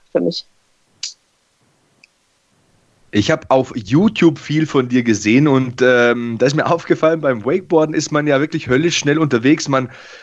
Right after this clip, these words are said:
Speaker 2: hat da teilweise bis zu vierzig Sachen drauf. Da ist die logische Frage, die da kommen muss.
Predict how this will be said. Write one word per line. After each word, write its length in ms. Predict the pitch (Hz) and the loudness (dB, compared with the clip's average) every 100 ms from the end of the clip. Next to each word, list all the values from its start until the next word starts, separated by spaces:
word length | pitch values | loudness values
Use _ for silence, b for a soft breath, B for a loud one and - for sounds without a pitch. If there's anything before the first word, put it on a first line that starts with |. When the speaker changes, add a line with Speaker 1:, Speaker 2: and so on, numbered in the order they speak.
| B | B
Speaker 2:
hat 140 | 139 | -2
da 80 | 139 | -2
teilweise 540 | 135 135 147 139 143 | 0 0 0 2 2
bis 220 | 123 156 - | 2 -2 0
zu 120 | 156 | -2
vierzig 440 | - 170 127 - | 0 -4 -4 -6
Sachen 340 | - 190 175 117 | -4 -4 -4 -4
drauf. 440 | 92 101 143 - B B B B B _ - | 0 0 0 -6 B B B B B _ -2
Da 120 | 151 | 0
ist 180 | 175 - | 2 0
die 80 | 165 | 2
logische 380 | 175 214 180 160 | 2 2 -2 0
Frage, 420 | 139 151 151 139 | 2 2 2 -2
die 280 | 139 143 139 | -2 0 2
da 120 | 139 | 2
kommen 340 | - 165 127 | 0 -2 0
muss. 460 | 127 139 123 - | 2 2 2 -4